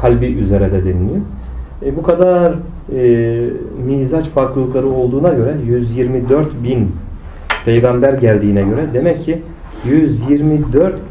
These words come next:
bin, e, de ehlullah makamında olan kişi olduğuna göre bunların her birinin,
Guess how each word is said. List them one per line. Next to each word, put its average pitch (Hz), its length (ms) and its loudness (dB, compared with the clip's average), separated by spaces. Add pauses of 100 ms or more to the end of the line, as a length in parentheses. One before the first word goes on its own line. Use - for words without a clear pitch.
(140)
bin, 127 260 4 (920)
e, 117 60 0 (1500)
de 127 140 2 (100)
ehlullah 117 520 2 (1160)
makamında 110 520 0
olan 107 300 -2
kişi 104 220 -4
olduğuna 104 280 0
göre 139 160 -2 (120)
bunların 131 260 0 (120)
her 202 440 0
birinin, 160 360 2